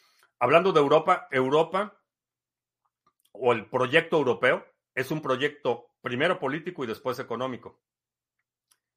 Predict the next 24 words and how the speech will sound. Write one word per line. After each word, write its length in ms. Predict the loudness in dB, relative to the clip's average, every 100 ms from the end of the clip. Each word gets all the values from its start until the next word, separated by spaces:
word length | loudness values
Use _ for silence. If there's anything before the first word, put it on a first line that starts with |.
| _ _ _ _ _
La 320 | -8 0 2 2
prioridad 760 | -2 0 2 4 4 4 -8 -6
es 320 | -6 -6 -6
la 100 | -6
estabilidad 540 | -4 -8 -6 -6 -6
política, 540 | -8 -12 -12 -16 -18 -18 _ _
no 260 | -8 -4
la 80 | -4
estabilidad 500 | -4 -6 -10 -8 -8
económica. 560 | -8 -10 -12 -12 -16 -20 _ _ _ _ _ _ _ _ _ _ _ _ _
La 220 | -2 2
razón 680 | 2 0 -2 2 2 0 -8 _ _ _
por 300 | -4 -4 -2
la 360 | -2 -2 -2 -8 _
que 680 | -6 -4 -2 -2 -2 -6 -6
está 800 | -6 -6 -8 0 2 2 -2 _ -10
en 160 | -6
la 100 | -6
situación 380 | -8 -12 -10 -6
en 40 |
la 100 | -8
que 60 | -8
está 360 | -8 -8 -8 _
es 260 | -14 -14